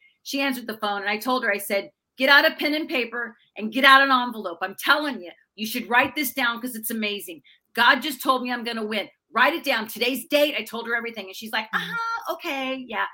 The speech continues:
Speaker 1: She goes, "Kim, um, we've been doing this for the last six weeks. You've only got, like, this is the last night you can even pick up the paperwork. And, and we have to have all the money turned in in, like,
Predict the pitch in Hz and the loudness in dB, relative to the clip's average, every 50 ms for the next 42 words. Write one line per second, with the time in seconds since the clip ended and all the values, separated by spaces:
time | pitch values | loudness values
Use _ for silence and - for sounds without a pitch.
0 | - - - - - - 285 302 302 269 - _ - - 320 311 311 302 302 311 | -12 -20 -20 -16 -14 -12 -8 -8 -8 -8 -10 _ -12 -10 -8 -6 -6 -8 -8 -10
1 | - - - - _ _ _ _ - 247 262 262 262 262 - 240 220 262 320 330 | -12 -14 -16 -16 _ _ _ _ -2 0 2 2 2 0 -2 -4 -2 -2 -2 -2
2 | 415 403 381 311 294 277 277 277 269 269 269 269 262 - - - 254 240 240 220 | -2 -4 -4 -4 -6 -4 -4 -4 -4 -4 -4 -6 -6 -8 -10 -10 -12 -10 -4 -2
3 | 208 185 226 220 - - 247 233 - - - 220 233 226 - - - 247 285 269 | -2 -2 -2 -2 -8 -10 -10 -10 -12 -10 -8 -8 -8 -8 -10 -12 -8 -6 2 2
4 | 269 269 285 294 269 254 240 226 233 - 214 214 214 _ _ _ _ _ _ _ | 2 2 2 -4 -4 -2 -4 -4 -4 -6 -10 -12 -12 _ _ _ _ _ _ _
5 | - 302 - - 415 294 - - 262 240 226 226 247 254 - 226 220 220 214 220 | -8 -4 -4 -4 -4 -4 -4 -4 -2 2 2 0 0 0 -4 -8 -8 -8 -8 -10
6 | 214 196 170 185 - 196 - 190 - - 147 - 170 185 - - - - - - | -10 -14 -14 -14 -16 -14 -12 -12 -12 -14 -14 -12 -12 -12 -10 -12 -14 -14 -14 -18
7 | - _ _ _ - - - - _ - 233 233 233 233 226 226 233 220 - _ | -18 _ _ _ -20 -20 -20 -14 _ 0 2 2 2 2 0 -2 -4 -8 -12 _
8 | _ _ _ _ - 214 233 233 233 233 226 185 220 214 226 277 302 330 311 294 | _ _ _ _ -4 0 2 2 2 0 -2 -6 -6 -4 -2 0 0 0 0 0
9 | 294 294 285 277 240 240 247 240 233 226 220 214 220 233 254 247 - - 233 202 | -2 -2 -2 0 0 2 2 0 -2 -2 -4 -4 -4 -4 -6 -8 -10 -8 -8 -8
10 | 208 185 190 196 190 185 190 - - 190 190 185 180 180 | -8 -6 -6 -8 -8 -8 -10 -10 -12 -10 -6 -6 -6 -6